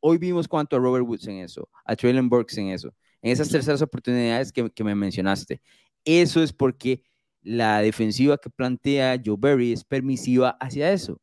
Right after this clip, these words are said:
Speaker 1: Es una zona que no va a ajustar absolutamente nunca.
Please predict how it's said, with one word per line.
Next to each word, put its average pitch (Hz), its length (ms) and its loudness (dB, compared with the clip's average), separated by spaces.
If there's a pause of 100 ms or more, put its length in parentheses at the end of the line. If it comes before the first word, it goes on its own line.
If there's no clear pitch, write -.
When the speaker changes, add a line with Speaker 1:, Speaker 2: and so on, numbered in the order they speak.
(120)
Speaker 1:
Es 104 240 -4
una 135 180 -2
zona 139 460 0
que 113 180 -8
no 127 360 2
va 139 100 6
a 143 40 2
ajustar 127 380 -4
absolutamente 107 720 -2
nunca. 160 380 0